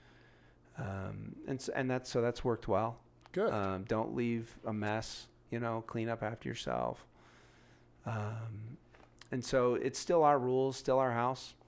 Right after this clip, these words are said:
Speaker 2: Yeah.
Speaker 1: I mean, I get that he can vote, but he's still under my roof.
Speaker 2: <laughs> Right.
Speaker 1: So there's still rules.
Speaker 2: Right?
Speaker 1: Yeah, yeah.
Speaker 2: No, absolutely, as there should be.
Speaker 1: Yeah, yeah. So he'll, I, I think the transition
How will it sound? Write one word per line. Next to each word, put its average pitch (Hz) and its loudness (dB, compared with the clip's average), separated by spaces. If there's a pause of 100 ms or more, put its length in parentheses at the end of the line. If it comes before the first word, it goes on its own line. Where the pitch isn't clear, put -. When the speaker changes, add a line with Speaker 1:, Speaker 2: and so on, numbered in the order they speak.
(100)
Speaker 2:
Yeah. 160 4
Speaker 1:
I - -8
mean, 113 0 (840)
I 131 2
get 143 2
that 131 2
he 127 4
can 107 -4
vote, 92 0 (160)
but 107 0
he's 117 -4
still 113 0
under 95 -2
my 95 -2
roof. 87 -2
Speaker 2:
<laughs> - -10
Right. 170 4 (140)
Speaker 1:
So 120 8
there's 127 6 (120)
still 147 6
rules. 127 2 (120)
Speaker 2:
Right? 180 2
Speaker 1:
Yeah, 113 4
yeah. 80 -2 (260)
Speaker 2:
No, 160 4
absolutely, 156 2
as 139 2
there 151 2
should 139 2
be. 107 -4 (120)
Speaker 1:
Yeah, 127 8
yeah. 107 6 (160)
So 117 4
he'll, 143 4
I, 170 4
I 160 0
think 220 -4
the 175 0
transition 117 -4